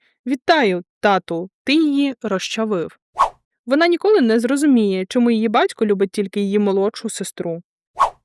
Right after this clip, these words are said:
Я можу зрозуміти, що ти відсторонюєшся фінансово і навіть певною мірою емоційно, але як ти можеш забрати одну дитину, веселитися,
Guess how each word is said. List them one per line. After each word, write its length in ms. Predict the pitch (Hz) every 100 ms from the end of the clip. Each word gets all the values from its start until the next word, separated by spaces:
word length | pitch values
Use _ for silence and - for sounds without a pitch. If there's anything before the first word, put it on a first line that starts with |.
| _ -
Я 100 | 359
можу 260 | 370 359
зрозуміти, 540 | 349 359 381 415 - 208
що 160 | -
ти 180 | 220 247
відсторонюєшся 720 | 226 - 240 277 285 233 -
фінансово 600 | 226 254 349 392 214 202 202
і 100 | 233
навіть 280 | 220 220 -
певною 340 | 220 220 226
мірою 340 | 220 226 226 220
емоційно, 640 | 247 262 - 214 190 180 -
але 260 | 247 254 240
як 280 | 294 320 -
ти 100 | 208
можеш 300 | 208 202 180
забрати 420 | 208 220 214 185
одну 220 | 190 202
дитину, 460 | 185 180 262 370 233
веселитися, 720 | 190 - 277 226 180 -